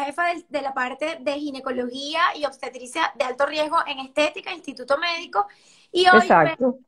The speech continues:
Speaker 1: estaba contando aquí a todas mis seguidoras de todas partes del mundo que si bien tú estás únicamente en Venezuela y en Caracas específicamente, pues hoy aquí vamos a hablar de dos cosas, cosas,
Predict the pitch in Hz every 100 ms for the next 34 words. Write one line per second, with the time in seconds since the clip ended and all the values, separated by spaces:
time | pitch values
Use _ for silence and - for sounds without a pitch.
0 | _ - 294 302 311 302 277 294 - 320
1 | 311 285 285 302 - 294 294 330 349 -
2 | 359 381 302 269 311 262 247 247 240 247
3 | 247 285 294 349 339 359 277 320 330 -
4 | - - _ _ 311 294 285 277 269 262
5 | 254 - 311 311 294 294 339 - 349 359
6 | 370 359 359 359 359 339 359 - - 330
7 | 311 311 302 269 254 285 320 349 381 320
8 | 294 311 - 294 277 254 247 285 339 320
9 | 294 294 - 254 262 294 320 349 330 302
10 | 320 320 _ _ _ 294 285 269 285 294
11 | 330 311 370 330 285 294 285 226 - 311
12 | 294 339 - 277 285 320